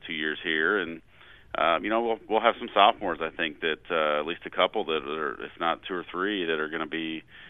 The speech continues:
uh, significant players for us probably at some point during the season. So we're pretty excited about our group. A lot of inexperience,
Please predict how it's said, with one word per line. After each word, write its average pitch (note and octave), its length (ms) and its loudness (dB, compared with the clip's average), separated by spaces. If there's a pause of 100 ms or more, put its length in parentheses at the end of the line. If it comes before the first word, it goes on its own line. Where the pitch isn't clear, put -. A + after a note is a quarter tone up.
(300)
uh, D#2+ 260 -2 (100)
significant F2 400 -6
players E2+ 380 2
for E2 120 0
us D2+ 140 -2
probably D2+ 300 0
at - 140 -6
some D#2 160 -6
point D2 240 -6
during C#2+ 160 -4
the C2+ 120 -14
season. C2 440 -8
So C#2 340 -6 (140)
we're F2 80 -8
pretty G2+ 220 2
excited E2 280 4
about D#2+ 160 4
our D#2 80 0
group. E2+ 300 -4 (120)
A - 60 -6
lot F2 140 4
of F2 60 0
inexperience, F2+ 600 0